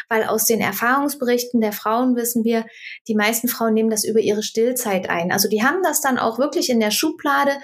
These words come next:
wenn das Kind mit drei Monaten oder so nochmal einen Wachstumsschub bekommt, wenn die merken, okay, ich habe mich jetzt erholt von der Geburt, mein Wochenbett von sechs Wochen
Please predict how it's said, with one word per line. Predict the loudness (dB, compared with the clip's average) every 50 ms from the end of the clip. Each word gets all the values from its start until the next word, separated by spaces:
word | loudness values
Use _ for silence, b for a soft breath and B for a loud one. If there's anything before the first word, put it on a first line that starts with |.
| B B B B _
wenn | -2 0
das | 0 0 0 -2 -2
Kind | 0 2 2 2 0 0 -2
mit | -2 -2 -4 -4
drei | -2 -2 0 0
Monaten | 0 0 0 0 0 0 -2 -2 -2 0 0 2
oder | 0 0 0 0 0
so | 2 2 0
nochmal | 0 0 0 0 0
einen | 2
Wachstumsschub | 0 0 -2 -4 -2 0 2 2 2 2 0 -2 -2 -2
bekommt, | -2 -2 -2 0 0 0 0 -2 -2 -2
wenn | 0 2
die | 2 2
merken, | 2 2 0 0 -2 -2 -4 -4 B B B B B
okay, | -6 -6 -2 0 2 2
ich | 2 2 -2
habe | -2 -2
mich | 0 0 2
jetzt | 0 0 0 0
erholt | -2 0 2 2 2 2
von | 0 0 0 2
der | 2 0
Geburt, | -2 -4 -4 0 2 2 2 2 2 0
mein | 0 0 0 0 -2 -2 -4 -6 -2
Wochenbett | -2 -2 0 0 0 0 2 0 0 0 -2
von | -2 0 0
sechs | 0 0 0 0 -2
Wochen | -2 -2 0 0 0